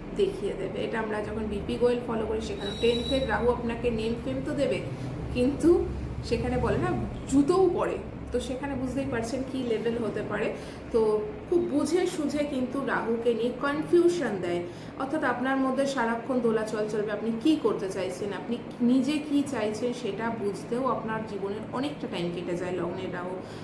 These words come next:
অর্থাৎ তো টোটালি কিন্তু কনফিউজ করে রেখে দেবে, চোখের ওপর পর্দা, পর্দা টানা বলে না, তো সেই পর্দা কিন্তু থাকবে, যার জন্য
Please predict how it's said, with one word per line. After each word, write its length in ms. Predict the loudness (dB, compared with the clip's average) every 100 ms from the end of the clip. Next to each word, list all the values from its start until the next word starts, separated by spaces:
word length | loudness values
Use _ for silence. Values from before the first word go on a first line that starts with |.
| -6
অর্থাৎ 360 | -6 -4 -4 -4 -2
তো 120 | 0 4
টোটালি 440 | 4 2 0 -2 -2
কিন্তু 260 | -2 -2 -4
কনফিউজ 460 | -4 -6 -4 -4 -2
করে 160 | 0 0
রেখে 240 | 0 -2
দেবে, 200 | -4 -4 -2
চোখের 280 | -2 -2 0
ওপর 160 | 0 0
পর্দা, 480 | 0 0 -2 -2 -2 -2
পর্দা 320 | -2 -2 -4 -4
টানা 220 | -4 -4 -2
বলে 180 | -2
না, 100 | -2 -4 -8 -12 -8 -4
তো 80 | -2
সেই 200 | 0 0 0
পর্দা 420 | 0 0 0 -2
কিন্তু 360 | -2 -4 -2 -4
থাকবে, 420 | -2 -2 -2 -2 -2
যার 220 | -2 -2
জন্য 220 | -2 -2